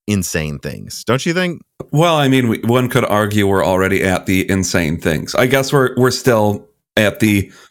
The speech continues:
Speaker 2: traditional air cooler, except bigger phase. But I, I think four slot coolers is at the limits of practicality for most people. Like, who, who's going to design all of their,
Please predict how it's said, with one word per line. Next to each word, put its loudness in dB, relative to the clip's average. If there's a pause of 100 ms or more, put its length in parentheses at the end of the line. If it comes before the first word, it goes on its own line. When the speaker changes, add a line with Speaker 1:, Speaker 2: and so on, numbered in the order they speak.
(100)
Speaker 2:
traditional 0
air 2
cooler, 0 (100)
except -2
bigger -2
phase. -2 (100)
But 0 (720)
I, 0 (680)
I 2
think 0
four 0
slot 0
coolers 2
is 0
at 0
the 2
limits 0
of -2
practicality 0
for -4
most -2
people. -4
Like, -2 (500)
who, 2
who's 0
going 2
to 0
design 0
all 2
of -2
their, 0